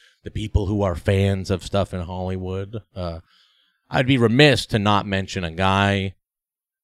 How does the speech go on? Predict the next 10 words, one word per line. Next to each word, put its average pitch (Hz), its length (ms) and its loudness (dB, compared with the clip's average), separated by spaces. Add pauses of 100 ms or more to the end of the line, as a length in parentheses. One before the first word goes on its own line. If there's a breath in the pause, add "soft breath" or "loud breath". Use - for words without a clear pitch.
(120)
Well, 202 300 -2 (440)
uh, 131 300 -16
maybe 233 220 4
he's 226 100 10
a 185 60 10
little 156 180 8
more 104 640 4
than 98 160 0
a 78 80 -6
guy. 85 520 -4